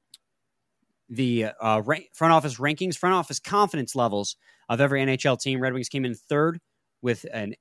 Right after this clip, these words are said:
overall grade of an A among all N F, or N H L <laughs> front offices.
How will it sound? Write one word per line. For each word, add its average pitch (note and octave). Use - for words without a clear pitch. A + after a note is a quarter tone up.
overall D3
grade C3
of A2+
an A#2
A D3+
among B2
all B2+
N C3
F, C3
or A2+
N C#3
H C#3
L C#3
<laughs> -
front C3+
offices. C#3+